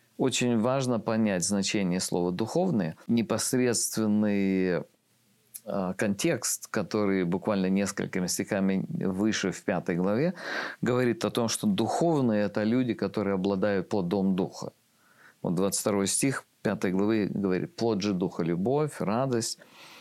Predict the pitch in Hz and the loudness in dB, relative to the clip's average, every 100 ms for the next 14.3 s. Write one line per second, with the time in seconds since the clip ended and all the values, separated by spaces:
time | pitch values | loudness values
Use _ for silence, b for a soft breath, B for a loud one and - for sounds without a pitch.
0 | B - 113 - 123 120 113 107 - 98 | B -4 -2 0 2 2 2 2 0 -2
1 | - 104 95 92 - 92 78 76 64 - | 0 2 2 0 -2 -2 0 -2 -2 -4
2 | - 104 113 131 143 131 101 104 101 98 | -2 2 2 2 0 0 0 2 0 0
3 | 104 98 127 135 123 95 85 95 98 104 | -2 0 0 0 2 0 -2 -2 0 0
4 | 120 113 95 - - - - 113 110 101 | 0 0 -2 -4 -8 -8 0 2 4 2
5 | 95 - - 135 127 87 71 55 50 - | 0 0 0 2 2 -2 -4 -4 -6 -12
6 | _ _ - 98 101 120 98 65 - - | _ _ -4 0 2 2 2 -2 -2 0
7 | 98 80 - - 92 85 85 87 67 50 | 0 0 -2 -2 -2 0 0 0 -2 -6
8 | - B B B B B B B - 113 | -14 B B B B B B B -4 0
9 | 104 95 - - - 107 107 151 196 196 | 2 0 -2 -4 -2 0 2 2 0 -2
10 | 113 - 123 123 120 117 - 120 117 117 | -4 0 0 2 2 2 0 0 2 4
11 | 123 120 104 92 - 107 104 95 92 85 | 4 2 2 -2 -4 0 2 2 0 0
12 | 82 85 110 95 104 - 101 90 92 87 | -2 0 0 0 0 0 0 0 0 0
13 | 123 139 117 123 110 - 135 123 92 80 | 2 0 0 0 0 0 2 2 2 2
14 | 92 107 123 | 0 0 -2